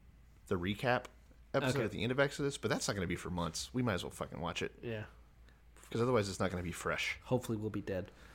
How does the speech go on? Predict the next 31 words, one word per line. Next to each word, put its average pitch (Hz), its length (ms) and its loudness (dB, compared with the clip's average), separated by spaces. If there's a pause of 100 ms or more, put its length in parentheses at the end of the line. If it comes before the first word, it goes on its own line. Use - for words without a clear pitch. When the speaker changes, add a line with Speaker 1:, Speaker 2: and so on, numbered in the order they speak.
(240)
Speaker 1:
And, 147 140 8
Speaker 2:
Um, 139 260 12
Speaker 1:
and 113 160 10
the, 117 100 6 (120)
the 123 80 12
part 156 180 12
of 151 60 8
the 120 60 8
story 110 280 6
that 107 120 6
we're 95 80 6
on 101 120 8
right 85 160 6
now 92 220 6
is - 140 4
a - 20 4
really 92 280 8
big 82 200 4
part 90 380 6
of 87 140 -2
Prince - 220 2
of 85 80 -4
Egypt, 85 240 2
if - 120 -8
I 76 40 4
remember 82 320 2
correctly. - 440 0 (680)
Speaker 2:
Gotta 104 240 -2
be. 104 80 -8
Speaker 1:
So 98 160 -2
we, 85 120 4